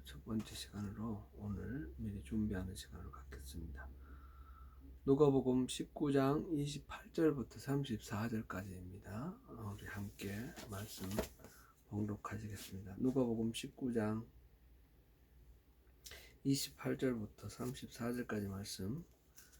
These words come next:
함께 봉독하시겠습니다. 예수께서 이 말씀을 하시고 예루살렘을 향하여 앞서서 가시더라.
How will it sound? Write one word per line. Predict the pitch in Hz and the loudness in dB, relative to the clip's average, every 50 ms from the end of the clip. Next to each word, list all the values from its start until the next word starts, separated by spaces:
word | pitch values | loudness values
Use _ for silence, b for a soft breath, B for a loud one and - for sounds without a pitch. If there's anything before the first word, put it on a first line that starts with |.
| b b b b - - | b b b b -20 -14
함께 | - - 98 98 - - 92 90 92 92 90 92 - | -8 -6 -6 -6 -6 -4 -4 -2 -2 -2 -4 -6 -8
봉독하시겠습니다. | - - 101 101 104 101 - - - - - - - - 104 - - - 87 85 - - - - - - - - - - - b b b b b b b b b b b b b b b b b b b b - - - - - _ - - - - _ _ - | -6 -2 -2 0 0 -2 -6 -8 -14 -12 -12 -14 -12 -12 -12 -12 -10 -10 -10 -10 -12 -12 -14 -18 -18 -20 -20 -20 -20 -20 -20 b b b b b b b b b b b b b b b b b b b b -20 -20 -20 -20 -20 _ -20 -20 -20 -20 _ _ 10
예수께서 | 139 131 135 143 139 - 180 - - 147 139 - 131 | 12 12 12 12 10 8 0 4 6 4 6 6 8
이 | 120 117 127 139 156 160 | 8 10 12 12 12 12
말씀을 | 151 135 123 131 139 139 - - 156 151 151 139 135 | 10 10 8 6 6 4 4 4 6 6 8 6 6
하시고 | - - - 120 131 - - - 123 - 107 104 101 - - 107 | 4 2 -2 -2 0 0 0 0 2 4 4 4 4 4 4 4
예루살렘을 | 107 110 120 120 - 135 135 139 151 165 160 147 131 117 107 | 4 4 4 2 4 6 8 10 10 10 10 8 6 6 4
향하여 | 117 120 117 117 113 113 110 | 4 4 4 6 6 6 4
앞서서 | - 92 92 98 - - - 131 131 - - 147 151 151 - | 4 2 0 -2 -2 0 0 0 0 2 2 2 2 2 2
가시더라. | - 120 107 - - 117 113 110 107 104 107 - | 0 -4 -2 -2 -2 0 2 4 4 4 2 0